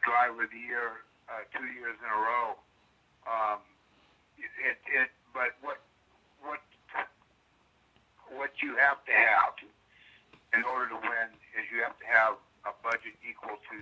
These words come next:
the top team. When Trans Am and imsa, I had, uh, a level playing field, and I, and I won a lot. In IndyCar, I didn't have the, the corporate support that, uh,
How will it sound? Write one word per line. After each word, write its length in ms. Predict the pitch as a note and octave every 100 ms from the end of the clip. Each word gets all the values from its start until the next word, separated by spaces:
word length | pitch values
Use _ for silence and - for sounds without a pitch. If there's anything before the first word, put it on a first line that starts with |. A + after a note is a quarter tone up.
| G2+
the 60 | -
top 320 | G#2+ G#2 -
team. 240 | C#3 B2 - - - _ _ _ _ _
When 160 | G#2+ G2 -
Trans 320 | A#2+ A2+ G#2+ A2
Am 180 | A2
and 220 | G#2 G#2+ G#2+
imsa, 260 | - G#2+ - _ _ _ _ _
I 160 | A2 A#2
had, 240 | A2 G#2 -
uh, 480 | G2+ G#2 G2 G2+ G2+
a 20 | G#2+
level 220 | G#2+ G2+ -
playing 260 | G#2+ G2+ G2
field, 260 | G2+ F#2+ F#2+
and 80 | G2+
I, 160 | G2+ G2 F#2+ -
and 80 |
I 160 | G2+ G2 G2
won 140 | G#2
a 160 | G2 G2
lot. 300 | G#2 G2+ - _ _ _ _ _ G#2+
In 80 | A2+
IndyCar, 320 | A2+ G#2+ A2
I 380 | G#2+ G#2+ G#2+ G#2+
didn't 240 | G2+ -
have 320 | A2 G#2+ G2+ - -
the, 180 | G2 F#2+ F#2+ - _ _ -
the 40 | F#2+
corporate 480 | - A#2 - G2+ - _ -
support 540 | G#2 - A2 A2+ G2+ - - - _ _ _ -
that, 220 | G#2+ G2+ -
uh, 100 | A2